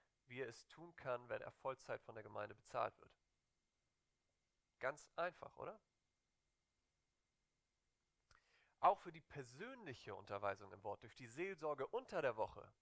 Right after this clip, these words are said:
würde er auf diese Weise viel mehr Zeit haben. Und es bewahrt den Pastor davor, eigentlich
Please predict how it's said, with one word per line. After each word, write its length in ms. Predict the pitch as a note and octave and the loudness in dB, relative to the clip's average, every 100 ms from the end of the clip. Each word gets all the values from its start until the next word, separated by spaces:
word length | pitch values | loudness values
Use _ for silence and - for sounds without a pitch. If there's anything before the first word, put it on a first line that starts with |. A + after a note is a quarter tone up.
| _ _ _ - | _ _ _ -6
würde 220 | C#3+ C#3 | -4 -2
er 60 | |
auf 80 | B2 | -4
diese 300 | F#3 F#3+ D#3+ | -4 -6 2
Weise 240 | D3+ B2+ A2+ | 4 2 -4
viel 240 | - G#3+ | -12 -10
mehr 180 | E3 D#3 | -6 -6
Zeit 360 | - - - | 0 0 0
haben. 200 | - - - _ _ _ _ _ _ _ _ _ _ _ _ _ _ _ _ _ _ _ _ _ _ _ _ _ _ _ _ _ _ _ _ _ _ - - _ | -6 -10 -18 _ _ _ _ _ _ _ _ _ _ _ _ _ _ _ _ _ _ _ _ _ _ _ _ _ _ _ _ _ _ _ _ _ _ -20 -20 _
Und 500 | F3+ A3 F3+ G3+ - _ - | 0 2 0 -6 -14 _ -8
es 140 | C3+ | -8
bewahrt 360 | - C3+ C#3 C#3+ | -6 2 4 4
den 140 | A#2+ | 0
Pastor 500 | - F3 F#3 - C3+ | -4 -6 -6 -8 -4
davor, 540 | A#2 G#2+ A#2+ A2 A2+ - _ _ _ _ | -2 -2 4 6 6 2 _ _ _ _
eigentlich 440 | B2+ D#3+ E3+ D3 | 4 4 2 -8